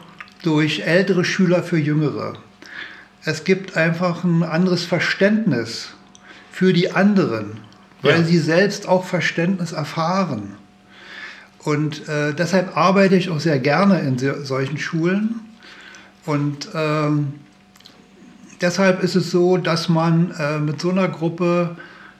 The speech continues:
Speaker 1: auch wenn man die kennt oder die, die einen kennen, natürlich auch eine Anlaufphase braucht.
Speaker 2: Ja.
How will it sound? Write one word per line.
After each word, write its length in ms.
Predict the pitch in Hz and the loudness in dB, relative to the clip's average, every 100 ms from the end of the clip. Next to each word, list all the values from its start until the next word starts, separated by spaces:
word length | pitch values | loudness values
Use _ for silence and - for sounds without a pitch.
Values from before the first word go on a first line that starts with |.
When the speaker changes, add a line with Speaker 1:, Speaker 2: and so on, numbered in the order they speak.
| - | -6
Speaker 1:
auch 220 | 170 170 | -4 2
wenn 120 | 180 | 2
man 140 | 175 156 | 4 2
die 140 | 160 | 2
kennt 440 | - 156 170 233 | 4 4 4 2
oder 240 | 165 156 147 | 0 0 0
die, 180 | 135 151 | -2 -4
die 260 | 160 156 | -2 0
einen 340 | 151 160 196 196 | 2 4 4 4
kennen, 580 | 190 196 196 196 190 - - - | 4 6 6 6 4 -4 -14 -6
natürlich 420 | 160 151 190 175 165 | -4 -2 0 0 0
auch 80 | |
eine 140 | 147 165 | -4 -2
Anlaufphase 680 | 151 165 160 - 120 117 110 | 0 0 -2 -4 -4 -4 -6
braucht. 500 | - 107 104 - - | -8 -8 -8 -6 -2
Speaker 2:
Ja. 160 | 135 | -2